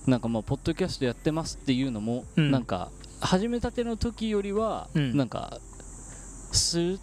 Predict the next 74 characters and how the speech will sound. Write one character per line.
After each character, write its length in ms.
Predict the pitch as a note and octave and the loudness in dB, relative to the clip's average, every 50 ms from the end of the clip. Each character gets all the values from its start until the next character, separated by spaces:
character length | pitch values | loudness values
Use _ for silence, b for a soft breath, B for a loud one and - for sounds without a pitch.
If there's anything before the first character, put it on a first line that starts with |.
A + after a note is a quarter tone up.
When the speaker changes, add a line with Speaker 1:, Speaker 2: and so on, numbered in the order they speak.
| - - | -8 -6
Speaker 1:
と 80 | - A2+ | -4 -4
言 140 | G2+ G#2 | -2 -2
え 80 | G#2+ G#2 | -2 -2
る 80 | G2 G2+ | -4 -6
と 120 | - - | -8 -8
い 20 | |
う 40 | D2 | -6
か、 120 | C#2 - - | -4 0 6
Speaker 2:
あ 320 | G3+ F3+ E3 D#3 D3 C#3+ | 6 6 6 6 2 0
ー、 20 | C3+ | 0
確 220 | - C3+ B2 - | -2 -2 -4 -4
か 120 | - A2 F#2 | -6 -6 -6
に 60 | F2+ | -6
ね。 80 | F#2 A2 - | -4 2 4
Speaker 1:
あ 100 | F#3 C3+ | 4 4
の、 220 | A#2+ G#2 F#2 F#2 | 4 2 -2 0
「い 40 | - | 0
や、 100 | D#3+ D#3 | 0 0
ポ 120 | - - - | 0 -2 -4
ッ 60 | - | -2
ド 60 | F#3+ | -2
キ 60 | F#3 | -2
ャ 40 | F#3 | 0
ス 60 | - | 0
ト 60 | - | 0
や 60 | B2+ A#2 | 0 0
っ 20 | |
て 140 | - - E3+ | 2 0 0
ん 100 | D3+ B2+ | 0 0
す 100 | - A#2+ | -2 -2
よ」 240 | G#2+ G2+ F#2+ F#2 F2+ | -2 -2 -2 -6 -8
み 60 | - | -4
た 100 | - - | 0 4
い 20 | D#3+ | 4
な。 80 | C#3 | 4
Speaker 2:
あ 40 | C3 | 4
ー、 40 | A#2+ | 4
あ 40 | A2+ | 0
ー、 200 | G#2+ G#2 G2 G2 | -2 -2 2 4
あ 40 | |
ー。 40 | - C#3+ | 4 4
Speaker 1:
あ 40 | |
の、 240 | C3 B2 A2+ G#2+ G#2 - - - - - - - - | 4 4 0 -2 -6 -8 -12 -18 -18 -16 -12 -8 -4
「い、 140 | A3+ F3+ - - - - - | -4 -4 -4 -6 -8 -2 4
い 80 | A#3+ | 4
や、 80 | D3+ C#3 | 4 4
ぜ 140 | C3 D3 C#3+ | 4 -2 -6
ひ 180 | - - G#2+ - | -6 -6 -8 -4
聞 100 | - - | 0 2
い 20 | B2 | 2
て 80 | B2+ | 4
く 100 | A#2 - | 4 2
だ 60 | A#2 A2 | 2 0
さ 220 | - C3 A#2 A2+ | 2 2 2 2
い」 60 | G#2+ | 0
み 100 | G2 F2+ | -4 -4
た 100 | - F#2 | -6 -6
い 20 | F2 | -6
な 100 | F2+ - | -4 0
テ 140 | - A#2+ | 0 0
ン 60 | G#2+ G2+ | 0 0
シ 80 | - | -2
ョ 40 | G#2 | -4
ン 40 | G2 | -2
に 60 | G2 | 0
な 100 | G#2 G#2+ | -2 -2
っ 20 | |
て 160 | - - - - | -2 -4 -12 -12
き 140 | - - | -4 2
て、 180 | - D3+ D3 - - | 4 4 4 4 2
Speaker 2:
は 120 | - C3 B2 | 0 2 2
い 20 | |
は 40 | G2+ | 2
い。 40 | F2 | 0